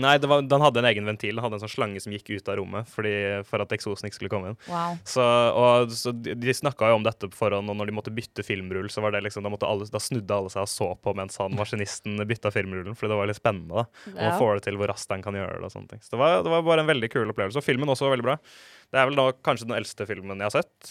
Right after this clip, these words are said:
Speaker 1: nitten tjuefire.
Speaker 2: Mm.
Speaker 1: Og den var veldig morsom. Kjempe, det var kanon. Det er jo en klassiker for en grunn. Den første Buster Keaton-filmen jeg har sett, og det var, eh, fikk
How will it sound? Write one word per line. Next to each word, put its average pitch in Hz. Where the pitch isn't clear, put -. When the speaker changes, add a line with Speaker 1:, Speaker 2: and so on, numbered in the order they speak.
Speaker 1:
nitten 104
tjuefire. 110
Speaker 2:
Mm. 190
Speaker 1:
Og 139
den 175
var 196
veldig 190
morsom. 185
Kjempe, -
det 135
var 131
kanon. 127
Det 135
er 120
jo 113
en 117
klassiker 104
for 104
en 98
grunn. 101
Den -
første -
Buster -
Keaton-filmen 90
jeg 90
har 95
sett, -
og 80
det 76
var, 69
eh, -
fikk 143